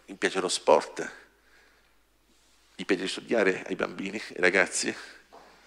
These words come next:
Mm, qualcuno, difficilmente, perché correre, giocare e saltare è bello e facile, stare ore sui libri per riuscire a capire è duro,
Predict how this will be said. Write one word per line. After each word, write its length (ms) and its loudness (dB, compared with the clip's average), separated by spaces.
Mm, 240 -16
qualcuno, 760 -6
difficilmente, 960 -6
perché 680 -4
correre, 480 2
giocare 360 4
e 40 2
saltare 520 0
è 20 2
bello 320 -2
e 40 -2
facile, 560 -4
stare 380 2
ore 200 4
sui 160 0
libri 500 -6
per 140 0
riuscire 360 -2
a 60 -6
capire 460 -4
è 40 -2
duro, 480 -6